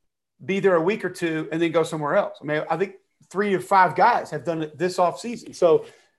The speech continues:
the cycle in college football has even ramped up even more. So, um, I think because of that, I personally felt like we were a long ways away. I think going into the ninety-seven season, we thought we had a chance.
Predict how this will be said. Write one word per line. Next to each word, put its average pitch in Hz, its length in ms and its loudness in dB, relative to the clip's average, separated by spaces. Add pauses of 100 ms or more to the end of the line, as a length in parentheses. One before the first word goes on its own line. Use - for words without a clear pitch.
(260)
the 156 120 0
cycle 220 480 4
in 165 80 0
college 165 360 2
football 170 380 4
has 156 160 2
even 156 180 -6
ramped 160 280 -2
up 160 120 0
even 127 240 -10
more. 196 380 -2
So, 143 420 0 (800)
um, 139 640 2
I 160 80 0
think 220 420 0
because 175 380 2
of 156 160 -10
that, 180 440 4 (840)
I 196 200 2
personally 185 520 0
felt 156 240 4
like 147 220 0
we 175 120 -2
were 151 380 2 (220)
a 143 60 -4
long 170 280 2
ways 165 160 0
away. 151 220 0
I 139 60 -4
think 226 260 -2
going 214 380 4
into 254 320 0
the 190 100 0
ninety-seven 180 680 2
season, 160 300 -6
we 143 120 -4
thought 156 260 2
we 143 80 -2
had 139 160 0
a 117 60 -6
chance. - 580 -12